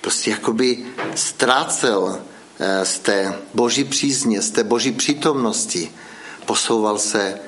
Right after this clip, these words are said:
do, do těch, eh, způsobů těch lidí, kteří žili tam v té době v Sodomě. A on nějakým způsobem splynul.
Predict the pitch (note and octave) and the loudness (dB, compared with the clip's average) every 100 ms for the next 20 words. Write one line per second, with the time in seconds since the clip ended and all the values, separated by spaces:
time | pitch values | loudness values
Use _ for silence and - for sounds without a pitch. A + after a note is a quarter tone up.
0 | - - - G#2+ G2 F#2+ F#2+ F#2+ - - | -18 -20 -6 2 4 4 0 -6 -8 -6
1 | - G2+ G2 - G2+ G2 - - B2+ - | -2 0 0 0 2 2 -2 -2 -2 0
2 | C3 G#2+ G2 G2 - - - - G#2+ F#2+ | 0 0 0 -2 -8 -16 -18 -4 -2 0
3 | G2 G2 G2 - F#2+ F#2 F2 F#2 F2+ F2+ | -2 -2 -2 -2 -2 -2 -2 0 0 0
4 | F#2 - - - E2+ E2+ F2+ - - G2 | -2 -6 -12 -4 -2 -2 -6 -10 -4 0
5 | F#2 F2+ F2 - F#2+ F2 F2 F2 - - | 0 0 -2 0 0 -2 -4 -6 -8 -14
6 | - - - - - - - - - F#2 | -20 -20 -20 -20 -20 -20 -20 -20 -6 -2
7 | F2+ F2 F2 - - F#2+ F#2 G2 G2 - | 0 -2 -4 -8 -6 -2 0 0 0 -2
8 | G#2 - - - G2 G2 G2 F#2 - - | -2 -2 -2 -2 0 0 -2 -4 -8 -8
9 | - - F#2+ F2+ D#2+ | -6 -2 -2 -2 -6